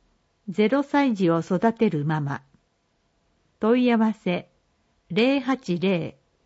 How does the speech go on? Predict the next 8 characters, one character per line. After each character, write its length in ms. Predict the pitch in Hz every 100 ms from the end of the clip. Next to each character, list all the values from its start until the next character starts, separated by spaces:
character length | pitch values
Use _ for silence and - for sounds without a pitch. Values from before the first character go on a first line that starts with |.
| _
八 380 | - 208 - - -
九 380 | 302 269 190 -
一 240 | - -
三 460 | - 214 180 147 - _ _ _ _ -
九 280 | 285 294
四 340 | 294 285 233 165
五 220 | 190 226
九。 460 | 226 - 175 151